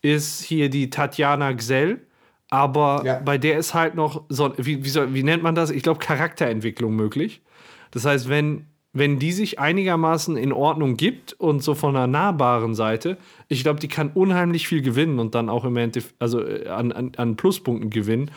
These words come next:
Speaker 1: Und im Prinzip hat die auch eine Chance, das Gesamtding zu gewinnen. Ich glaub, hier die Katja Wides,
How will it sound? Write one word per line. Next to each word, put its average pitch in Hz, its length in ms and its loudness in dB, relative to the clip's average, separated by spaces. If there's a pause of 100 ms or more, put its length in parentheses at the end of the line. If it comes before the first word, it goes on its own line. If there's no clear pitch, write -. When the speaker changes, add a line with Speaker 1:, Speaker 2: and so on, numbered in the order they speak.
(380)
Speaker 1:
Und 127 340 0
im 131 180 0
Prinzip 143 440 -2
hat 147 180 0
die 151 80 0
auch 143 140 0
eine 135 100 0
Chance, 139 400 0
das 120 220 -4
Gesamtding 120 640 0
zu - 140 -6
gewinnen. 113 440 -2 (320)
Ich 127 140 -4
glaub, 135 160 2
hier 151 80 0
die 131 120 -4
Katja 143 640 -2 (140)
Wides, 160 960 0